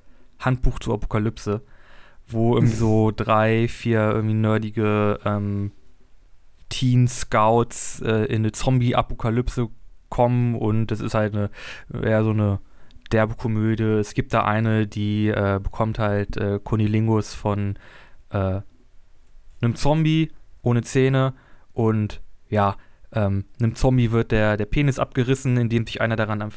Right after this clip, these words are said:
Speaker 1: festhält, damit er nicht vom Dach fällt. Äh, so ein Zombie-Film halt.
Speaker 2: <laughs> Okay, alles klar. Wir wissen Bescheid, worum's da geht.
Speaker 1: Also das
Speaker 2: Ähm, aber
Speaker 1: Ja,
Speaker 2: Achso,
Speaker 1: bitte.
Speaker 2: sag du.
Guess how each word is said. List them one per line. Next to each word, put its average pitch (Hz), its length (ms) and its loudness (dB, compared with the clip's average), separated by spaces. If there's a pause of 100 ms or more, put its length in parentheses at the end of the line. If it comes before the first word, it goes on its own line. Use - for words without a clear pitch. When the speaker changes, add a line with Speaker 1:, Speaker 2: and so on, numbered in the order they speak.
Speaker 1:
festhält, 127 520 0
damit 113 220 -2
er 110 80 -2
nicht 110 140 -4
vom 104 160 -4
Dach 120 180 -2
fällt. 113 420 -2 (460)
Äh, 147 220 -10
so 110 200 0
ein 107 120 2
Zombie-Film 95 680 -6
halt. 92 260 -10 (880)
Speaker 2:
<laughs> 160 120 8 (260)
Okay, 165 600 6 (260)
alles 156 480 -2
klar. 170 480 -4 (720)
Wir 160 140 6
wissen 165 240 6
Bescheid, 151 420 6
worum's 147 340 4
da 160 140 2
geht. 160 300 4 (480)
Speaker 1:
Also 131 180 4
das - 300 2
Speaker 2:
Ähm, 165 340 6 (100)
aber 165 280 4
Speaker 1:
Ja, 185 40 -4 (760)
Speaker 2:
Achso, 190 180 2
Speaker 1:
bitte. 117 180 2
Speaker 2:
sag 120 220 0
du. 117 100 -8